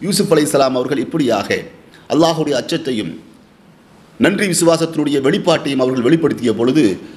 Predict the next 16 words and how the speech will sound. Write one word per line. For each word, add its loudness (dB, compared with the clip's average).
அந்த 0
பெண்மணி -2
கோபப்பட்டு 0
யூசுப் -2
அலைஹிஸ்ஸலாம் 2
அவர்களை -4
பலவந்தமாக 0
பிடிக்க 0
முயல்கிறார்கள் -2
என்ற 0
ஒரு 2
அர்த்தம் 2
இருக்கிறது. 0
இன்னொரு 4
அர்த்தம் 0
இருக்கிறது, -2